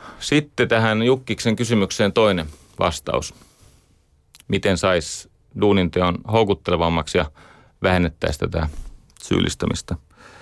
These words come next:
Suomessahan on mahdollisesti käynnistymässä tämmönen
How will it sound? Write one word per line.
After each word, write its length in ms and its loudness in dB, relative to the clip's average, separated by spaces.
Suomessahan 760 2
on 120 4
mahdollisesti 640 2
käynnistymässä 800 0
tämmönen 540 2